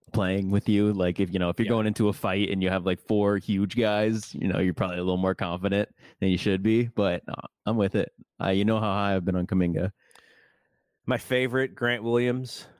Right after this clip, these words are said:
Speaker 2: minus six. He did
Speaker 1: <laughs>
Speaker 2: nothing on this court.
Speaker 1: Yeah, we've been really good at, you know, the guys that Draymond picks on and then
Speaker 2: Yeah.
Speaker 1: he's kinda in their head. Like, Blake Griffin's, like, one of them, right?
Speaker 2: Yeah. Blake, Bl-, I mean, Blake
Speaker 1: And now you
Speaker 2: play-,
Speaker 1: have two
Speaker 2: Blake
Speaker 1: of 'em.
Speaker 2: actually played okay, but he just doesn't have that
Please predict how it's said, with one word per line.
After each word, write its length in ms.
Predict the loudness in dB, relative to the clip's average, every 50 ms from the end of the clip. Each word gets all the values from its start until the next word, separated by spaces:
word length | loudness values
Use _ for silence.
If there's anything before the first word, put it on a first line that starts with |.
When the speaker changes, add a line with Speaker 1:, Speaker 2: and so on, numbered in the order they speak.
| _ _ _ _ _ _ _ _ _ _ _ _ _ _ -8
Speaker 2:
minus 340 | -4 0 0 2 2 0 -2
six. 380 | -4 -6 -4 -4 -4 -6 -8 -10
He 180 | -8 -6 -6
did 180 | -2 -2 0 0
Speaker 1:
<laughs> 400 | 0 -2 0 0 0 0 -2 -6
Speaker 2:
nothing 460 | -4 -4 -4 -4 -6 -12 -14 -12 -12
on 200 | -14 -14 -14 -12
this 160 | -14 -14 -16
court. 360 | -14 -8 -6 -4 -4 -4 -4 -8 -12 -18 -16 -16 -14 -16 -10 -2 0
Speaker 1:
Yeah, 80 | 2
we've 160 | 4 4 4 4
been 200 | 4 4 4 4
really 240 | 4 4 4 2
good 520 | 2 2 2 4 4 6 4 4 2 0 -4 -4 _ _ _ _ _ _ _ _ _ _ -4
at, 420 | -2 0 0 0 0 0 0 -2 -6 _ _ _ _ _ _ -2
you 120 | 0 2
know, 280 | 2 2 2 0 0 0
the 140 | 0 -2 -2
guys 300 | 0 0 0 0 0 0
that 160 | -2 -2 -2
Draymond 440 | 0 0 0 2 2 0 0 -2 -2
picks 280 | -4 -4 -4 -2 -2
on 340 | -2 0 0 0 0 0 0
and 100 | 0 0
then 120 | 0 0
Speaker 2:
Yeah. 140 | 0 0 -2
Speaker 1:
he's 60 | -2
kinda 200 | -4 -4 -4 -2
in 160 | -2 0 0 0
their 140 | 0 0
head. 300 | 0 0 0 0 0 0
Like, 180 | 0 -2 -2 0
Blake 180 | 0 0 0 0
Griffin's, 360 | -2 -4 -2 -2 -2 -2 0
like, 140 | -2 -2 0
one 220 | 0 0 0 0
of 80 | 0 0
them, 240 | 0 0 2 2
right? 220 | 2 2 2 2 2
Speaker 2:
Yeah. 240 | 0 -2 -4 -6 -10 -10 -4
Blake, 220 | -2 -2 -2 -2 0
Bl-, 100 | 0 0
I 100 | 2 2
mean, 140 | 2 2 2
Blake 140 | 2 2
Speaker 1:
And 80 | 2 2
now 60 | 2 2
you 40 |
Speaker 2:
play-, 80 | 2 2
Speaker 1:
have 80 | 2 2
two 40 |
Speaker 2:
Blake 160 | 2 2 2 2
Speaker 1:
of 80 | 2 2 2
'em. 60 | 0
Speaker 2:
actually 280 | 0 0 -2 -4 -8 -8
played 240 | -2 0 0 2 2
okay, 500 | 0 0 -2 -4 -2 -2 0 0 0 -2
but 180 | 0 -2 -2
he 80 | -2 -2
just 180 | -2 -2 -2 -2
doesn't 280 | -2 -2 -2 -4 -6
have 240 | -4 -4 -4 -4 -4
that 340 | -4 -4 -2 -4 -6 _